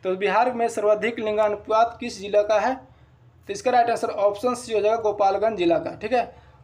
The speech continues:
और बिहार में सबसे कम लिंगानुपात वाला जिला कौन सा है? तो मुंगेर जिला है, ठीक है,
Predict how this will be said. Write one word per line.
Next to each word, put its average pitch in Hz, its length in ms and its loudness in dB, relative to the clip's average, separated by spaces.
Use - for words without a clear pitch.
और 170 140 0
बिहार 208 300 2
में 254 140 2
सबसे 233 320 -2
कम 240 260 2
लिंगानुपात 220 600 0
वाला 208 220 4
जिला 202 260 2
कौन 208 220 -2
सा 226 140 2
है? 247 120 2
तो 220 160 -4
मुंगेर 196 400 0
जिला 170 240 2
है, 156 100 2
ठीक 208 140 -6
है, - 140 -4